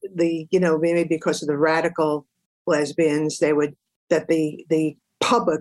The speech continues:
the broad public who was who they were trying to win over would say, "Hey,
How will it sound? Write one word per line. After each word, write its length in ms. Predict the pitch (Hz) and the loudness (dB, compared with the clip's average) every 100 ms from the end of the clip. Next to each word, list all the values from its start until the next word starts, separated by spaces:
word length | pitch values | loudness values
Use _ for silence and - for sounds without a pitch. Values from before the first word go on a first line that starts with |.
| - | -4
the 60 | |
broad 440 | 160 202 196 220 180 | -2 2 2 2 0
public 340 | 208 180 165 - | -2 0 -2 -2
who 340 | 180 170 165 - _ _ _ | 0 0 -2 -8 _ _ _
was 200 | 175 175 | -2 -2
who 220 | - 220 | 0 0
they 160 | 208 185 | 2 2
were 140 | 160 | 0
trying 460 | 170 202 175 180 180 175 | -2 -2 0 0 -4 -2
to 380 | 175 165 160 175 _ _ _ | 0 0 -2 -4 _ _ _
win 260 | - 190 175 | -4 0 2
over 500 | 196 208 127 143 151 _ _ _ _ _ _ - | 2 0 -2 -8 -10 _ _ _ _ _ _ -4
would 140 | 165 | -4
say, 280 | - 175 170 | 0 2 2
"Hey, 420 | 208 190 147 | 0 0 -2